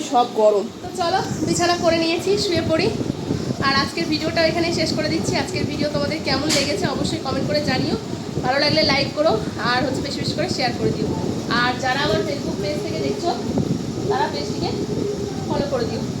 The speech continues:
তো চলো বন্ধুরা, ফিরে আসছি নতুন একটি ভিডিওর সাথে কালকে ঠিক দুটোর সময়। ততক্ষণ তোমার সবাই ভালো থেকো, সুস্থ থেকো, সাবধানে থেকো। আর এই যে আমার সারা জীবনের সঙ্গী যেটা তুলো, এটা তো আমার রাতবেলা শোয়ার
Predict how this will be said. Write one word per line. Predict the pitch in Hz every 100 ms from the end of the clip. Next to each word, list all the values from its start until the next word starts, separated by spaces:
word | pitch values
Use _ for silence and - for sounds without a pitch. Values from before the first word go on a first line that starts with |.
| - - - -
তো | 320
চলো | 339 311
বন্ধুরা, | 370 349 392 370
ফিরে | 370 294
আসছি | 294 311
নতুন | 302 359 415
একটি | 370 -
ভিডিওর | 339 311 320
সাথে | 370 320
কালকে | 330 254 - 262
ঠিক | -
দুটোর | 330 453
সময়। | - 339 311
ততক্ষণ | 269 - 247 247
তোমার | 262
সবাই | 262 277
ভালো | 262 302
থেকো, | 330 330 349
সুস্থ | - -
থেকো, | - 392 415
সাবধানে | 262 269 240
থেকো। | - - - - 233 - - -
আর | 262 277
এই | 285
যে | 359
আমার | 320 302
সারা | - 320 285
জীবনের | 285 - 302 311
সঙ্গী | - - 285 294 302
যেটা | 285 269 277 370 - - -
তুলো, | 285 277 294 - - - - -
এটা | - 277
তো | 285
আমার | 285 277
রাতবেলা | 262 262 277 285
শোয়ার | - 269